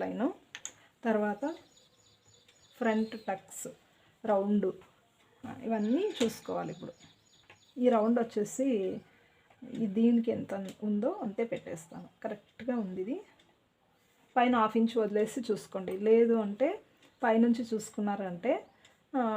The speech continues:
మీరు కుట్టిన తర్వాత కొద్దిగా ఏమైనా కటింగ్ చేసుకోండి, సరిపోతుంది. అంటే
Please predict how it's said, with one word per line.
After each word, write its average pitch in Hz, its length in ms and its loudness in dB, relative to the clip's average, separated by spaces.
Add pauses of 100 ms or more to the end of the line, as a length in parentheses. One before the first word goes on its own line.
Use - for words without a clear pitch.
మీరు 233 160 8 (160)
కుట్టిన 269 300 4 (120)
తర్వాత 214 260 6 (140)
కొద్దిగా 220 380 6 (140)
ఏమైనా 226 220 4 (100)
కటింగ్ 226 320 4
చేసుకోండి, 185 500 -4 (160)
సరిపోతుంది. 185 580 -2
అంటే 196 140 -6